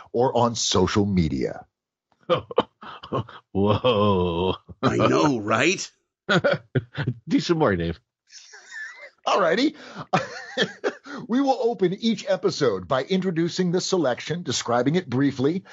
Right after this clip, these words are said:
Speaker 1: and then we'll play it for you. Then we'll come back at the end and discuss it at length, each of us giving their opinions of its merit, its performances, or anything that stands out for us.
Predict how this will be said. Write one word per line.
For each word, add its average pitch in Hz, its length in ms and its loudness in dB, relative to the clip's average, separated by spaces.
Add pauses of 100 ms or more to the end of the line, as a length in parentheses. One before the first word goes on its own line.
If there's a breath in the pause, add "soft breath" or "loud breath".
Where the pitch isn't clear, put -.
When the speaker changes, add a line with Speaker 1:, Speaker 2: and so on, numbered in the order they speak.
(300 loud breath)
Speaker 1:
and 165 120 2
then 247 140 2
we'll 247 120 2
play 277 200 2
it - 140 2
for 71 260 -6
you. 57 100 -16 (440)
Then 220 240 0
we'll 160 120 2
come 147 260 0
back 156 220 0
at 104 80 -2
the 143 160 0
end 190 400 2
and 147 140 0
discuss 180 420 0
it - 200 0
at 160 200 0
length, 139 460 -2
each 170 220 0
of 175 80 2
us - 240 0 (220 loud breath)
giving 147 220 0
their 110 160 2
opinions 180 600 0
of 95 140 0
its - 180 -4
merit, 185 480 2
its 110 180 -2
performances, 175 800 0 (240 loud breath)
or 202 160 0
anything 226 460 2
that 139 140 2
stands 139 380 0
out 101 200 0
for - 280 -8
us. - 280 -6